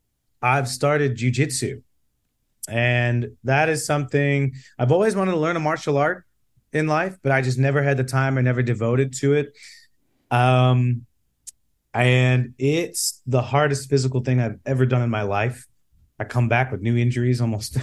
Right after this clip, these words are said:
<laughs> every time. But there's something about it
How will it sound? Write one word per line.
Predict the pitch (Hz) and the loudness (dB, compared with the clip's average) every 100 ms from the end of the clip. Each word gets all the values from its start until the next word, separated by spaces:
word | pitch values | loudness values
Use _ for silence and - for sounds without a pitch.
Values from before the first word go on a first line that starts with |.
| - | -6
<laughs> | - | -2
every | 131 - - 147 127 - | -2 -4 -2 -2 -2 -2
time. | 143 143 147 147 - - - - _ | 0 0 0 -2 -8 -20 -20 -20 _
But | 139 135 156 151 151 _ - | 0 4 4 2 -4 _ -6
there's | 127 151 143 - | 2 4 2 -2
something | - 156 160 165 | -2 -2 -2 -2
about | 135 135 147 | 0 2 0
it | 156 | -4